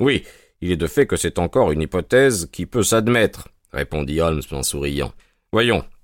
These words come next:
je crois être maintenant en possession de tous les éléments dont j'ai besoin. Ah, dites-moi, Lord Saint-Simon,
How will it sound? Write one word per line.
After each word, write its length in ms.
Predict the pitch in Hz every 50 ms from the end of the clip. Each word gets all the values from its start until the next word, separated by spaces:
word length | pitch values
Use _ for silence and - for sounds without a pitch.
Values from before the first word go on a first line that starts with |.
| _ _ 90
je 140 | 85 92
crois 300 | 87 - - 104 107 95
être 220 | 90 82 - 80 82
maintenant 500 | 87 95 90 80 - 92 95 104 104 98
en 40 | 85
possession 560 | - 90 80 - 87 80 - - 117 104 92
de 80 | 87
tous 220 | 82 - - 92 90
les 240 | 90 90 85 82 92
éléments 360 | 90 90 87 92 95 95 87
dont 180 | 80 87 85
j'ai 140 | 80 85 90
besoin. 440 | 82 82 90 90 82 87 92 82 69 - _ _ _ -
Ah, 80 | 117 117
dites-moi, 520 | 123 127 113 - 135 131 127 123 110 98
Lord 340 | 95 95 92 87 82 85 80
Saint-Simon, 640 | - - 90 80 - - 85 80 82 80 76 67